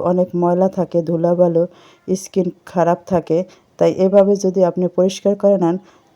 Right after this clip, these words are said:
তারপরে রেমেডিটা লাগান, দেখবেন যে আপনার পা সম্পূর্ণ নরম, কোমল এবং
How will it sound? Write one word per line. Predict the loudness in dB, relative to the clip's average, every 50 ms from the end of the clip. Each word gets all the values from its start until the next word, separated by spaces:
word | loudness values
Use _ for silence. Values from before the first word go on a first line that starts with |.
| _
তারপরে | 2 2 2 2 4 4 4 4 4
রেমেডিটা | 2 0 0 0 -2 -2 -2 0 0 2
লাগান, | 2 2 0 0 0 -2 -2 -2 -2
দেখবেন | -2 -2 -2 -2 -2 -2 -2 -2
যে | 0 0 0 0
আপনার | 0 -2 -4 -4 -4 -4 -6 -4
পা | -2 -2 -2 -2 -4 -8 _ -20 _ _ _ _
সম্পূর্ণ | -6 -2 -2 -2 0 -2 -2 -2 -2 -2 -2 0
নরম, | 0 0 0 0 0 -2 -4 -4
কোমল | -4 -2 -2 0 -2 0 0
এবং | 0 0 0 -2